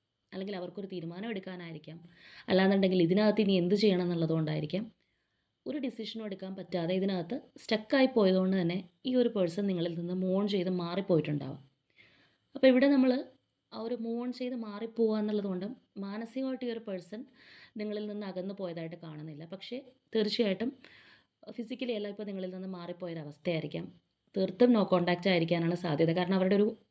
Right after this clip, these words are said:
എനർജി ഇപ്പോൾ അവിടെ ഇല്ല, നില്ലാണ് ആ ഒരു സംഗതി എന്ന് പറയുന്നത്. അപ്പോൾ, ഉം, ഈ ഒരു സ്റ്റക്നെസ് കാരണം കൊണ്ട് തന്നെ നിങ്ങളുടെ റിലേഷൻഷിപ്പിൽ നിന്ന് ഇറങ്ങിപ്പോയ ഒരു വ്യക്തിയായിരിക്കാം, അല്ലെങ്കിൽ ഒരു തീരുമാനം എടുക്കാൻ വയ്യാത്തത് കൊണ്ടോ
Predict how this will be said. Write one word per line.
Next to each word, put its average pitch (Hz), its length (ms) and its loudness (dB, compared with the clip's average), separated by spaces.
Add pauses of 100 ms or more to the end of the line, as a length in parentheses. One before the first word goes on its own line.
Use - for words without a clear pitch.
എനർജി 208 320 -8
ഇപ്പോൾ 214 140 -10
അവിടെ 208 220 -6
ഇല്ല, 180 140 -8 (640)
നില്ലാണ് 190 360 -6
ആ 151 80 -10
ഒരു 156 160 -14
സംഗതി 151 280 -12
എന്ന് 147 120 -12
പറയുന്നത്. - 340 -20 (1080)
അപ്പോൾ, 233 180 0 (220)
ഉം, 196 260 -2 (140)
ഈ - 20 0 (100)
ഒരു 262 140 2
സ്റ്റക്നെസ് 247 580 0
കാരണം 226 340 -2
കൊണ്ട് 220 240 0
തന്നെ 190 180 -4 (160)
നിങ്ങളുടെ 208 300 4
റിലേഷൻഷിപ്പിൽ 190 600 2
നിന്ന് 180 200 0
ഇറങ്ങിപ്പോയ 165 460 2
ഒരു 165 100 2
വ്യക്തിയായിരിക്കാം, 147 540 -4 (420)
അല്ലെങ്കിൽ 190 280 -2
ഒരു 185 100 -6
തീരുമാനം 185 440 0
എടുക്കാൻ 170 320 -2
വയ്യാത്തത് 156 420 -2
കൊണ്ടോ 147 220 0